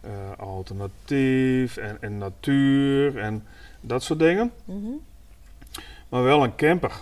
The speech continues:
Speaker 2: Ja.
Speaker 1: En, en, en, eh, en, en, en wel een, eh, een, eh, waarschijnlijk een mobiele telefoon, maar wel op Facebook en, en wel
Speaker 2: Ja.
Speaker 1: dat soort dingen. Denk ik: "Ja, dat is, dat,
Speaker 2: Maar we
Speaker 1: dat."
Speaker 2: hebben het weer over hetzelfde als in het begin, hè? Van, eh,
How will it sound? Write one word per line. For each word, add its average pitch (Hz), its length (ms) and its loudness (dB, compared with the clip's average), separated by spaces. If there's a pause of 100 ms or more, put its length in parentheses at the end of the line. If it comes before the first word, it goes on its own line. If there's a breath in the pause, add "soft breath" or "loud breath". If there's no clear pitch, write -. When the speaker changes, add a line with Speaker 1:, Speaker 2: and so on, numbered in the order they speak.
(800 loud breath)
Speaker 2:
Ja. 180 220 -12 (200)
Speaker 1:
En, 131 220 -2
en, 131 300 0
en, 127 180 0
eh, 127 260 -4
en, 123 140 -4
en, 127 160 -4
en 123 160 0
wel 139 340 2
een, 117 240 0
eh, 113 260 -4
een, 117 200 -4
eh, 113 220 -6 (160)
waarschijnlijk 110 420 -8
een 107 60 -8
mobiele 107 340 -6
telefoon, 120 500 -4
maar 120 220 -2
wel 131 200 2
op 110 100 2
Facebook 139 760 0
en, 110 260 -6
en 113 200 -4
wel 123 320 0 (560 loud breath)
Speaker 2:
Ja. 262 220 -14
Speaker 1:
dat 139 240 2
soort 135 220 0
dingen. 107 240 0
Denk 120 200 0
ik: 123 120 -6
"Ja, 147 200 2
dat 120 200 -4
is, 127 220 -8 (640 soft breath)
dat, - 100 -14
Speaker 2:
Maar - 100 -2
we 220 40 0
Speaker 1:
dat." 226 100 0
Speaker 2:
hebben 277 160 4
het 214 100 -2
weer 233 80 0
over 220 140 -2
hetzelfde 277 320 -4
als 202 100 -4
in 196 60 -4
het 196 80 -4
begin, 190 320 -6
hè? 214 160 -8
Van, 196 320 -8
eh, 185 360 -6